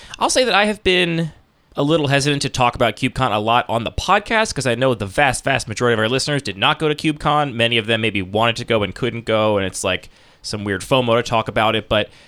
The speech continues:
this is the retrospective, and that was the biggest part of the year for me, too, in terms of Cube and Magic in general. It reminded me of, like, listening to old episodes of the Resleevables when Patrick and Cedric would talk about having this network of people that they know they would see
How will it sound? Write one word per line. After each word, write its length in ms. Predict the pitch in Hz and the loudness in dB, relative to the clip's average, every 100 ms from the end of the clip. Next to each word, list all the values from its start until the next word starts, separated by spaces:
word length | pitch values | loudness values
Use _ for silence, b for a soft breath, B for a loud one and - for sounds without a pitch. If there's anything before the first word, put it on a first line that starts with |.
| b b | b b
this 140 | - 214 | -4 -2
is 60 | |
the 80 | 160 | 2
retrospective, 500 | 151 147 123 135 135 | 2 2 2 2 2
and 80 | 151 | 2
that 120 | 170 | 2
was 160 | 175 170 | 2 0
the 40 | |
biggest 220 | 160 156 | 0 0
part 200 | - 156 | 2 0
of 20 | 139 | 2
the 80 | |
year 100 | 135 | 0
for 120 | 131 113 | 0 -2
me, 140 | 107 | -2
too, 320 | - - 104 | -2 -2 0
in 80 | 95 | -2
terms 280 | 98 101 95 | -4 -6 -6
of 260 | 90 - - | -8 -10 -20
Cube 480 | - 127 107 92 101 - | -6 -2 0 -2 -4 -2
and 320 | 95 95 92 | -2 -2 -4
Magic 320 | 101 98 98 | -2 -2 -2
in 80 | 92 | -4
general. 420 | 101 95 85 85 B B B - | -2 0 0 -4 B B B -4
It 60 | 143 | 0
reminded 260 | 160 190 | 2 2
me 140 | 151 135 | 2 2
of, 400 | 123 113 104 - | 4 2 -2 -10
like, 240 | 104 107 101 | -2 -2 0
listening 380 | 127 139 135 123 | -2 -2 -4 -4
to 380 | 127 113 107 - | -2 0 -2 0
old 220 | 104 110 | 0 0
episodes 440 | 107 107 110 101 | -2 -4 -2 -2
of 120 | 101 95 | -2 -4
the 60 | |
Resleevables 720 | 98 95 110 104 92 95 92 | -4 -4 -4 -4 -2 -2 -2
when 380 | - 101 90 87 - b b b | -4 -2 -2 -4 -12 b b b
Patrick 340 | - 113 113 107 | -2 -2 -2 -6
and 120 | 101 | -4
Cedric 320 | 110 98 - | -4 -4 -6
would 120 | 95 | -8
talk 220 | - 98 | -2 -2
about 360 | - 101 95 98 b b b - | 0 0 0 -2 b b b -6
having 360 | 143 127 127 | -2 0 0
this 200 | 120 120 | 0 0
network 440 | 131 120 120 131 127 | 0 0 2 0 0
of 120 | 117 | -2
people 340 | - 143 104 | 0 0 0
that 100 | 104 | 0
they 100 | 107 | -2
know 160 | 107 117 | 2 2
they 120 | 110 | 2
would 160 | 107 101 | 0 0
see 560 | - 131 113 104 107 | 0 2 0 0 -4